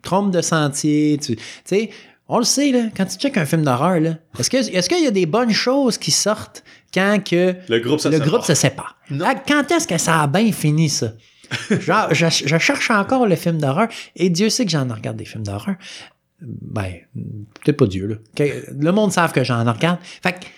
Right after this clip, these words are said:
Speaker 1: séparez-vous pas de votre groupe. Restez en groupe. Nous, ce qu'on fait, on a un truc.
Speaker 2: Un
Speaker 1: On
Speaker 2: sport d'équipe.
Speaker 1: C'est un sport d'équipe, la rando, oui, en effet. Nous, ce qu'on fait, on a toujours un truc. Tu mets le plus lent en avant.
Speaker 2: Mhm.
Speaker 1: Oui, c'est, c'est, c'est, ah, tu,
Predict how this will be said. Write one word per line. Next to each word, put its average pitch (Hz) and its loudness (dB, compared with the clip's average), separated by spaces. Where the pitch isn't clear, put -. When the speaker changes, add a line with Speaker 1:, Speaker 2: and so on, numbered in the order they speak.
Speaker 1:
séparez-vous 269 2
pas 370 0
de 370 -6
votre 135 0
groupe. - -6
Restez 214 0
en 294 4
groupe. 190 2
Nous, 269 4
ce - -4
qu'on 147 4
fait, 208 2
on 160 2
a 127 4
un 120 2
truc. - -2
Speaker 2:
Un - -4
Speaker 1:
On 143 4
Speaker 2:
sport 139 2
d'équipe. 135 -4
Speaker 1:
C'est - -8
un 104 -2
sport 120 0
d'équipe, 180 0
la 135 -2
rando, 143 -2
oui, 131 -4
en 143 -4
effet. 202 -2
Nous, 254 2
ce - -4
qu'on 147 2
fait, 208 2
on 208 4
a 156 4
toujours 196 2
un 151 4
truc. 131 -2
Tu - -2
mets 214 4
le 175 2
plus 147 2
lent 143 0
en 117 -2
avant. 98 -4
Speaker 2:
Mhm. 107 -6
Speaker 1:
Oui, 226 2
c'est, 127 2
c'est, 110 -10
c'est, 92 -14
ah, 107 0
tu, - -6